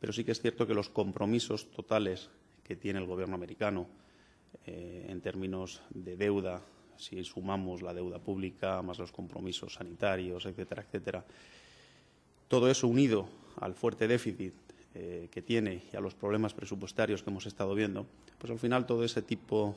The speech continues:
oh, de pequeñas noticias hacen una situación, eh, complicada, no ya para la refinanciación en el corto plazo de su deuda, ni muchísimo menos,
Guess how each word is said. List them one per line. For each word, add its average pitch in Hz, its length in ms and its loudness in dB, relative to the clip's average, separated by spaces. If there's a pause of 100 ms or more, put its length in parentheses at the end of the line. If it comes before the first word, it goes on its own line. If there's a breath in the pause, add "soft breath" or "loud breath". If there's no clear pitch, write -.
(120)
oh, 98 280 -6
de 98 140 0
pequeñas 107 640 0
noticias 104 680 0 (400 loud breath)
hacen 104 340 -2
una 101 240 0
situación, 101 640 2 (200)
eh, 95 380 -4
complicada, 98 680 2 (440 loud breath)
no 123 100 4
ya 135 160 6
para 120 180 8
la 117 120 10
refinanciación 107 800 2
en 101 80 0
el 95 100 -6
corto - 260 -4
plazo 95 240 -4
de 92 80 -4
su 101 140 0
deuda, 104 300 4
ni 95 100 -2
muchísimo 98 480 -4
menos, 107 260 -2